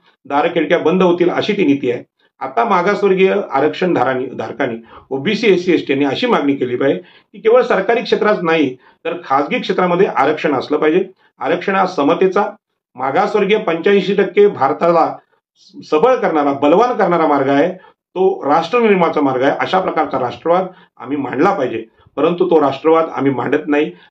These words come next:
आमच्या मनात आजही न्यूनगंड आहे. आणि म्हणून मी, अ, आपल्या इथे आज माझ्या मनातलं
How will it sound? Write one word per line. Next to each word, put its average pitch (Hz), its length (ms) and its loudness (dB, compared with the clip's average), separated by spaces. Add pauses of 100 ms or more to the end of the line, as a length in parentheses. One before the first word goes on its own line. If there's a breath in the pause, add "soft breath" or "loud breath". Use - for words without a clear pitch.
आमच्या 123 260 -6
मनात 143 280 -2 (140)
आजही 127 480 -4 (280)
न्यूनगंड 131 560 -2
आहे. 120 120 -14 (400)
आणि 156 140 -6
म्हणून 220 380 2
मी, 190 360 0 (100)
अ, 143 80 -4
आपल्या 135 500 0
इथे 160 320 0
आज 143 280 0
माझ्या 135 280 2
मनातलं 156 500 0